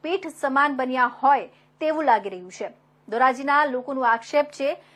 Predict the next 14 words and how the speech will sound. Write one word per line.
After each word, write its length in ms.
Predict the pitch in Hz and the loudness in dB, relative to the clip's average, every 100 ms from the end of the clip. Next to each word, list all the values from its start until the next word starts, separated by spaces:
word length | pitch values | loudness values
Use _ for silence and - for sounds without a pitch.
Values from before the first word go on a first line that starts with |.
| _ | _
કે 60 | 269 | -6
ધોરાજીમાં 680 | 254 302 311 302 381 349 381 | 0 6 6 6 2 2 2
નગરપાલિકામાં 920 | 311 302 294 277 269 320 311 294 294 | 0 -4 2 4 4 2 -2 0 0
છેલ્લા 320 | 302 277 262 | -2 -4 -4
દોઢ 280 | 233 247 277 | 0 0 0
વર્ષથી 580 | 247 247 269 269 269 277 | 0 -4 -4 -6 -10 -10
વહીવટનું 680 | 226 220 240 277 269 262 269 | -8 -10 -6 -6 -4 -6 -8
શાસન 520 | - 247 226 - 226 | -4 0 0 0 -10
છે. 200 | - 202 - _ _ - | -12 -18 -18 _ _ -4
વહીવટદારના 540 | 233 269 277 302 311 | 0 2 4 4 4
શાસનમાં 800 | 349 - 277 285 349 302 294 320 - _ - | 0 2 2 2 -4 2 4 4 0 _ -8
સ્થાનિકો 520 | - 285 311 392 339 | 4 4 4 0 -2
હેરાન 360 | 302 254 226 196 | 0 2 0 -2
છે. 220 | - | -14